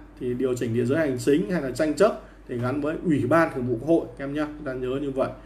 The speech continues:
Câu hỏi một trăm sáu mươi hai, nó hỏi luật tổ chức địa phương hai mươi năm có bao nhiêu chương, bao nhiêu điều? Thì các em chọn phương án cho thầy là C, tám chương và một trăm bốn mươi ba điều, các em nhá. Một trăm sáu mươi hai, các em chọn thầy là C.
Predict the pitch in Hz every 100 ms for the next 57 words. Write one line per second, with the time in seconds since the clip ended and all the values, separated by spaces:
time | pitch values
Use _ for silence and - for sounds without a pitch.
0 | - - - 180 185 147 131 185 180 -
1 | 170 208 208 175 - - - 147 143 127
2 | 135 143 123 117 185 147 139 170 160 147
3 | 160 165 170 190 202 202 190 208 196 175
4 | 175 180 180 165 147 120 - - - -
5 | - - - - 139 127 160 160 160 -
6 | 147 156 165 131 135 151 180 180 - -
7 | - - - 147 208 233 233 180 - -
8 | 135 131 139 - - - 143 147 - -
9 | - 170 170 143 180 175 170 156 151 120
10 | - - 151 160 165 - - - 135 135
11 | 131 156 - 143 170 180 170 - - 147
12 | 135 123 123 120 120 120 -